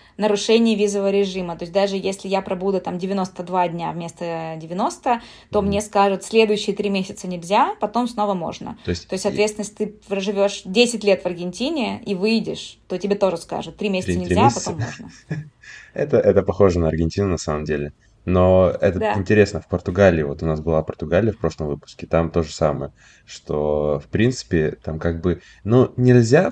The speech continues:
Speaker 2: просрачивать визу, но если ты живёшь нелегально, то тебе никто ничего не сделает.
Speaker 1: То
Speaker 2: Просто
Speaker 1: можно.
Speaker 2: так бо-, просто так больше не делай. Ну и три месяца там. Ну, там вот даже, по-моему, про три месяца нет такого,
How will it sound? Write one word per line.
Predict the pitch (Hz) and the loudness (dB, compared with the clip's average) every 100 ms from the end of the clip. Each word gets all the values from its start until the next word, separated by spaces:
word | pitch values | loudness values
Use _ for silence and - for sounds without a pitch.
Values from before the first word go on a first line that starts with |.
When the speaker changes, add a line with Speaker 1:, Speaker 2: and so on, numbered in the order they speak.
| - | 2
Speaker 2:
просрачивать | 104 - - 82 87 87 | 0 2 -2 0 -2 -2
визу, | 90 85 82 - | -2 -2 -2 -4
но | 113 135 139 | 0 2 4
если | 135 139 | 2 2
ты | 135 | 4
живёшь | 131 135 135 | 6 6 4
нелегально, | 131 123 123 135 143 95 | 2 4 6 6 6 4
то | 87 92 90 - | 2 2 2 -4
тебе | 104 101 | -4 -2
никто | 92 - | -2 -4
ничего | 85 80 80 | -4 -4 -8
не | 78 | -8
сделает. | 76 73 69 - _ | -6 -4 -4 -10 _
Speaker 1:
То | 285 | 0
Speaker 2:
Просто | 226 - 202 | 4 4 2
Speaker 1:
можно. | |
Speaker 2:
так | - - | 2 2
бо-, | 95 95 - - | 2 -2 -8 0
просто | 123 123 | 0 4
так | 110 92 | 4 6
больше | 98 - | 2 2
не | 92 85 | -2 0
делай. | 78 76 76 | 0 -2 0
Ну | 117 | 0
и | 104 | 2
три | 87 | 0
месяца | 85 82 - | -2 -4 -8
там. | - - | -10 -4
Ну, | 95 90 | -2 0
там | 95 90 | 2 2
вот | 87 | 4
даже, | 90 82 | 0 2
по-моему, | 95 90 | 0 0
про | 90 | -4
три | - | -2
месяца | 90 78 - - | -2 -2 -8 -10
нет | 76 73 | -10 -8
такого, | - - 73 67 64 | -8 -4 -4 -4 -6